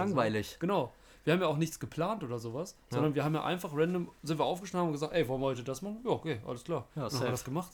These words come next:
Speaker 2: Übel geil. Das ist der
Speaker 1: Richtig.
Speaker 2: beste Ur-, Urlaub überhaupt gewesen. Wirklich.
Speaker 1: War halt auch mal entspannt, äh, keine Geldprobleme zu haben, so
Speaker 2: Ja,
Speaker 1: an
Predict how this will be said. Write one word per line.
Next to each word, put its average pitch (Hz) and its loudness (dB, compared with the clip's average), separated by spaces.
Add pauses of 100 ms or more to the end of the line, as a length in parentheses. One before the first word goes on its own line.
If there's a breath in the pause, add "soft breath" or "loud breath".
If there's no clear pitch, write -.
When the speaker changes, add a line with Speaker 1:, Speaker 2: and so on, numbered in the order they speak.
(160)
Speaker 2:
Übel 233 0
geil. 240 0
Das 127 -2
ist 127 -2
der 139 -4
Speaker 1:
Richtig. - -
Speaker 2:
beste 196 -2
Ur-, - -10
Urlaub 196 -2
überhaupt 139 -4
gewesen. 117 -8
Wirklich. 143 -6 (160)
Speaker 1:
War 123 10
halt 151 4
auch 147 2
mal 143 2
entspannt, 135 0 (220)
äh, 120 -2 (920)
keine 120 -2
Geldprobleme 135 0
zu 131 -4
haben, 131 2
so 131 2
Speaker 2:
Ja, 127 4
Speaker 1:
an 127 2